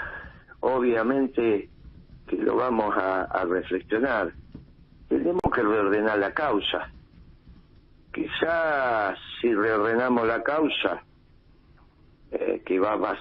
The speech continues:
que va a ser más allá que las personas. Porque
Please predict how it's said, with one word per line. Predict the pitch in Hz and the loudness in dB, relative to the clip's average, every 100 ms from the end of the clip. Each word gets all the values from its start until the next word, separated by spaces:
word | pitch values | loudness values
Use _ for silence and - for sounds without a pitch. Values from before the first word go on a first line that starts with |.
| - | -6
que | 101 92 | -2 0
va | 104 | 0
a | - | -2
ser | 117 101 | 0 0
más | 104 113 110 - | 0 0 -2 -4
allá | 95 - 107 101 | -2 -2 -2 -2
que | - 85 | 0 0
las | 82 - | 0 -4
personas. | 87 - 156 - 78 - - - - - - - - - - - | -6 -2 -2 -2 -4 -12 -20 -20 -20 -20 -20 -20 -20 -20 -20 -8
Porque | 90 87 - 95 82 | -4 -4 -2 0 0